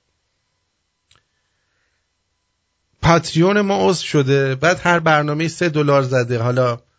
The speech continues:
نمی‌دونم مکسیموم زده بوده، نزده بوده. بعد کلاً توی اون ماه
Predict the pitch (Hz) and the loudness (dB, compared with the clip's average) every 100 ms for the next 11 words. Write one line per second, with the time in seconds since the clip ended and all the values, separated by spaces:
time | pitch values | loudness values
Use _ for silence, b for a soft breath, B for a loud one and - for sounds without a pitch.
0 | _ _ _ _ _ _ _ _ _ - | _ _ _ _ _ _ _ _ _ -4
1 | 131 143 147 135 127 127 117 - 127 135 | 0 2 2 2 2 0 -2 -2 0 0
2 | 135 127 120 135 127 123 120 123 120 117 | 2 2 2 -2 -2 -2 0 -2 0 -2
3 | 117 113 113 110 113 113 _ _ _ _ | -2 -4 -2 0 -2 -6 _ _ _ _
4 | _ _ _ _ _ 139 196 - 196 185 | _ _ _ _ _ -2 -2 0 -2 0
5 | 190 196 - 208 175 190 185 180 175 165 | 0 -2 -4 -6 -2 -2 -2 0 0 -2